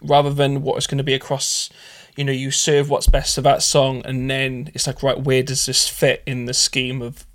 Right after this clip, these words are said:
of the body of work we're, we're, we're working on?" In terms of the actual, s-, do you, you mean, like, the, the highs and lows of working on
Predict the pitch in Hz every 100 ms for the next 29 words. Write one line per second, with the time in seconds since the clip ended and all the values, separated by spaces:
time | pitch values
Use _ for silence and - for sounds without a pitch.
0 | - - - 135 - 147 - 127 123 139
1 | 127 87 - 113 - 139 - 143 123 123
2 | 123 - 131 123 - - _ _ - 156
3 | 151 - 160 151 156 139 139 143 - -
4 | - 139 135 127 123 123 156 _ - -
5 | - - - _ - 143 143 - 143 139
6 | 135 135 135 147 - 151 131 - 135 127
7 | 131 131 127 131 127 127 131 131 - 131
8 | 131 131 127 127